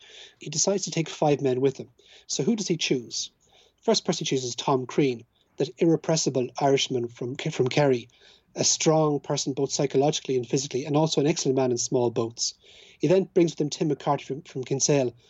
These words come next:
another Irish sailor, a man who's grown up in small boats and who is perfectly equipped to the task.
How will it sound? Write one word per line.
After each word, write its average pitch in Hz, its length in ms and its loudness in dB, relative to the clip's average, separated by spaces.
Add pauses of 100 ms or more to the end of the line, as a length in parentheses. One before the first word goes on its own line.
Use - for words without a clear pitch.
another 147 220 -2
Irish 143 240 0
sailor, 139 300 0 (400)
a 127 80 -6
man 160 240 2
who's 147 140 0
grown 156 160 4
up 190 140 2
in 151 60 0
small 139 360 0
boats 123 340 0
and 127 100 -6
who 143 140 2
is 131 160 2 (180)
perfectly 180 320 0
equipped - 280 -2
to - 40 -20
the - 60 -4
task. - 420 -4